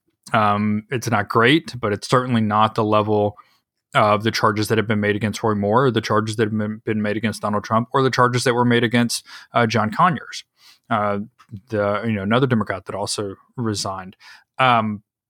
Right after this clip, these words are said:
and so there's a difference there. You know, should they have the same punishment? Well, I mean, the reality is right now they don't. Democrats are forcing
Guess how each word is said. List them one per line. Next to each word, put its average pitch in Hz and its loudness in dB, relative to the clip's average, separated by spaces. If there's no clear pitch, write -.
and 131 2
so 139 2
there's 143 4
a 165 6
difference 175 -2
there. 95 -14
You 120 -4
know, 110 -2
should 160 2
they 160 4
have 143 0
the 135 -2
same 127 -2
punishment? - -4
Well, 117 -4
I 127 -4
mean, 107 0
the 101 -4
reality 120 4
is 110 0
right 107 -2
now 123 2
they 110 2
don't. 117 0
Democrats 113 0
are 107 -4
forcing 110 -6